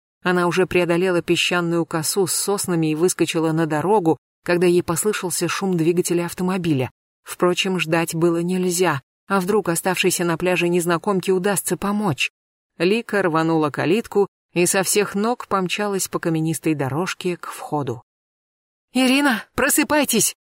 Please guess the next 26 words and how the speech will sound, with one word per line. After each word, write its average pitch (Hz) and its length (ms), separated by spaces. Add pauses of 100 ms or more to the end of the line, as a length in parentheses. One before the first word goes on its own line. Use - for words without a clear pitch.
(140)
В 170 80
этот 175 260
раз - 200
она 175 200
вовсе 180 300
не 190 120
боялась 185 520
нарушить 156 480
покой 165 300
дежурного 156 500
администратора. 165 760 (540)
Девушка 196 480
подняла 160 440
голову 208 400
и 202 40
посмотрела 202 680
на 147 140
Лику 185 300
мутными 175 460
со 165 180
сна 147 240
глазами. 135 520 (540)
«Что - 500
случилось? 196 640
Вам 214 240
плохо?» 233 480